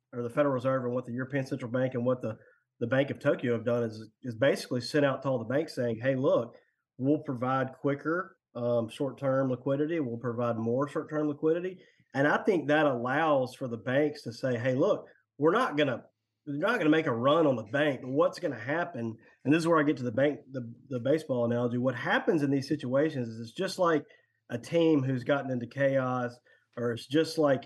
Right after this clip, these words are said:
any crap situation. What the analysts are gonna do, and I don't know if you wanna call that the coach or whatever, but the analysts are gonna break apart the ten different bank sectors, regional banks, large regional banks, mid cap, regional banks, small cap. They're gonna compare all of them to each other,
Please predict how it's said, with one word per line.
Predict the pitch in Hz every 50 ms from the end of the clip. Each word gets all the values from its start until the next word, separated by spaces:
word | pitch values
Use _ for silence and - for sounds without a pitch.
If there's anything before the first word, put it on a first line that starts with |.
| - _ -
any | 147 165 170 165 160 156 151 143 - - - _ -
crap | 143 143 143 143 139 -
situation. | - 156 147 139 - 127 123 123 123 120 117 - 113 107 107 107 _ _ _ _ _ _ _ _ -
What | 131 147 170 180 175
the | 156 139 139
analysts | 143 160 180 202 226 233 214 220 -
are | 208 190
gonna | 185 196 190 180
do, | 147 143 147 147 143
and | 139 143
I | 156
don't | 160 151
know | 151
if | 139 131
you | 147
wanna | 151 143 135
call | - 147 147 143
that | 143 131 131
the | 156
coach | - - 160 160 156 156 147 - 143
or | 127
whatever, | 123 127 139 139 127 117 113 110 - _ _ _ _ _ _ -
but | 123 123
the | 127 135
analysts | 160 190 214 220 202 - -
are | 160
gonna | 151 147 131 117
break | 110 123 135 147 160 170 165
apart | 160 135 147 151 143 135 127 120 117 113 - _ _ _ _ _ _ 123 117 - _ -
the | 127 117 - - - _ _ _ _ _ _ _ _ -
ten | 175 180 175 160
different | 151 160 156 - 143 127 120 120
bank | 131 135 135 123
sectors, | - - 117 110 - 123 113 101 110
regional | 135 160 170 156 170 170 160
banks, | 143 151 151 147 151 151 - - - -
large | 131 127 135 147 151 156 156 151 156 147 139 139 - - _ _ _ _ -
regional | 131 147 143 139 143 139
banks, | 139 151 147 143 -
mid | 127 143 156 151 -
cap, | 160 147 143 151 151 131
regional | 135 143 147 143 135
banks, | 143 143 -
small | - 143 147 139
cap. | 143 156 147 139 127
They're | 143 147
gonna | 147 156 151 139
compare | - 120 120 - 160 180 190 180
all | 170 170 165 160
of | 156 151
them | 147 139 131
to | - 160 143
each | 127 131 - 165
other, | 151 139 120 117 120 120